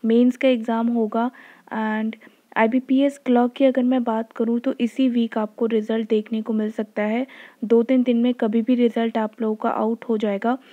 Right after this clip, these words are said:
क्योंकि जो एग्जाम बताया जा रहा है आईबीपीएस क्लर्क का वो ट्वेंटी फ़ाइव जनवरी में मेंस एग्जाम आपका कंडक्ट हो जाएगा। तो ये पॉसिबिलिटी है, इसीलिए जो क्लर्क का रिजल्ट है वो आपका इसी वीक आने की पॉसिबिलिटी बन रही है।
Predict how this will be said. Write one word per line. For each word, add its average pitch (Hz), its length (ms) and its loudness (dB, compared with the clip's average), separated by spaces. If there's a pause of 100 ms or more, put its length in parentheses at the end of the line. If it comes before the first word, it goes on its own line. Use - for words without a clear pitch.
(280)
क्योंकि 247 240 0
जो 269 140 2
एग्जाम 226 560 0
बताया 240 380 0
जा 226 200 0
रहा 208 120 -2
है 226 140 -2
आईबीपीएस 220 640 -2
क्लर्क 208 300 -2
का 233 140 -4
वो 240 160 0
ट्वेंटी 240 400 -4
फ़ाइव 233 340 -4
जनवरी 214 460 -2
में 254 200 0 (420)
मेंस 240 340 4
एग्जाम 226 400 -2
आपका 214 340 -6
कंडक्ट 226 460 -4
हो 220 160 -4
जाएगा। 208 400 -6 (480)
तो 247 60 2
ये 240 180 2
पॉसिबिलिटी 233 800 0
है, 233 260 2
इसीलिए 240 520 0
जो 247 140 0
क्लर्क 220 340 -4
का 240 120 -4
रिजल्ट 220 420 -2
है 240 80 -2
वो 233 260 -2
आपका 226 420 -4 (420)
इसी 247 220 2
वीक 233 260 2
आने 220 220 -2
की 233 120 -2
पॉसिबिलिटी 220 680 -2
बन 214 220 -2
रही 202 220 -2
है। 233 140 -4